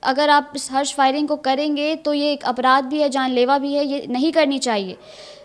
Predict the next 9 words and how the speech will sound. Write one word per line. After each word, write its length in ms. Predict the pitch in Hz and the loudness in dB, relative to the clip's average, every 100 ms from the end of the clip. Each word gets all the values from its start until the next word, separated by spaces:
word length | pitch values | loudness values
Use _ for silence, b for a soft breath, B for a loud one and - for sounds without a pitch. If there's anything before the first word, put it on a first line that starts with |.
| - | -6
लेकिन 260 | 269 320 294 - - | -2 -2 -4 -6 -2
मोतिहारी 720 | 285 285 320 294 302 330 403 | 0 2 2 6 6 6 2
में 320 | 339 339 370 | 2 2 0
एक 300 | - 320 - | -2 -4 -4
छठिहार 680 | - 285 277 294 285 302 349 | -4 -4 -2 0 2 2 2
के 160 | 339 | 0
अवसर 480 | 339 285 277 - 339 | 4 4 2 0 0
पर 320 | - 226 233 - B B B - | 2 2 2 -2 B B B -8
जब 420 | 226 302 277 | 2 2 2